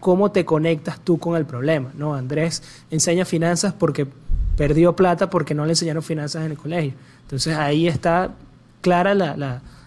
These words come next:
la razón por la que él está trabajando, por la que cree en esto, ¿no? Por la que cree que es importante. Entonces, bueno, ese tema del problema, si lo pueden acompañar en un storytelling, brutal. La solución, obviamente, no, no hace falta decir qué es.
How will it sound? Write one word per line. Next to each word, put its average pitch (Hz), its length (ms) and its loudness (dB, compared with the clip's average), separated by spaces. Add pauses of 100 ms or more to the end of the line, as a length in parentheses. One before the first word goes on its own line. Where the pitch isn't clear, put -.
la 160 120 4
razón 165 460 2
por 202 140 2
la 156 120 2
que 147 100 -4
él 147 60 0
está 151 200 -2
trabajando, 160 440 0
por 143 120 -6
la 139 80 -6
que 135 140 -8
cree 151 380 -2
en 147 60 -4
esto, 156 320 -4
¿no? 156 240 -10
Por 156 100 -2
la 147 80 0
que 135 60 -4
cree 151 180 -4
que 151 100 -4
es 156 40 -2
importante. 131 500 -6 (380)
Entonces, - 240 -6
bueno, 147 140 2
ese 147 140 -2
tema 170 260 4
del 180 100 4
problema, 156 440 2
si 147 180 -4
lo 139 140 -2
pueden 151 200 -2
acompañar 170 360 -2
en 180 80 -2
un 185 40 -2
storytelling, 180 640 -2
brutal. 139 500 -2 (540)
La 147 140 0
solución, 185 560 2
obviamente, 185 680 2 (440)
no, 143 160 -4
no 143 100 -2
hace 139 140 -4
falta 151 220 0
decir 143 280 0
qué 165 260 2
es. 180 200 -4